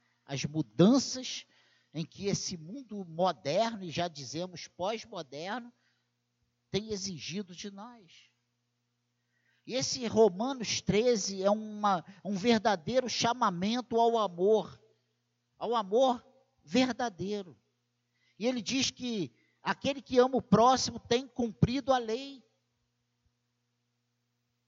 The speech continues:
E aqui no versículo nove ele ainda especifica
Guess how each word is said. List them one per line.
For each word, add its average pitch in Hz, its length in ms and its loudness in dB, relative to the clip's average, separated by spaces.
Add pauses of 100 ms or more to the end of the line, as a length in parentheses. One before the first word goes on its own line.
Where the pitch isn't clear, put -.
(1120)
E 170 100 -4
aqui 240 320 -2
no 294 120 -6
versículo 247 640 -2
nove 262 420 4
ele 269 100 -8
ainda 269 480 -4 (1800)
especifica - 1200 -4